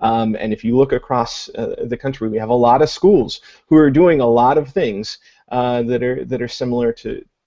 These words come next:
to what we've always done, uh, in public education. Um, but it, we have a unique set of circumstances, right? The tools are there,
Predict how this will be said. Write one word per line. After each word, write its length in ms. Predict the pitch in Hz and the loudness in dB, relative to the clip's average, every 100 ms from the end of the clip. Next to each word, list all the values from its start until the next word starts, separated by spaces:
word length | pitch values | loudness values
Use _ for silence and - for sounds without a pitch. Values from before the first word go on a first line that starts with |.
| _ _ | _ _
to 140 | - | -6
what 240 | 117 117 - - _ _ _ | -2 -2 -6 -20 _ _ _
we've 240 | 135 117 | -4 0
always 360 | 113 113 120 107 | 2 2 0 -2
done, 300 | 107 127 165 _ - | -6 -6 -12 _ -4
uh, 220 | 123 120 | -4 -2
in 180 | 127 120 | -4 -2
public 280 | 127 117 120 | -2 0 -2
education. 560 | 113 117 131 131 220 - _ _ - | -4 -4 -4 -4 -6 -8 _ _ -10
Um, 440 | - 127 127 131 123 | -2 2 2 0 -2
but 140 | - 131 | 0 0
it, 200 | 143 - - | 0 -4 -14
we 260 | - - 120 | -12 -10 -6
have 200 | 131 127 | -2 0
a 60 | |
unique 680 | 117 127 120 135 175 - - | 0 0 0 0 -2 -6 -20
set 320 | - - 139 | -12 -2 0
of 100 | 117 | 0
circumstances, 920 | 117 143 131 113 101 90 87 - - - | -2 0 0 -2 -8 -10 -12 -12 -16 -10
right? 160 | 98 | -10
The 80 | - | -10
tools 420 | - - 143 135 | -4 0 2 2
are 140 | - 139 | 0 0
there, 360 | 127 123 113 | 2 2 2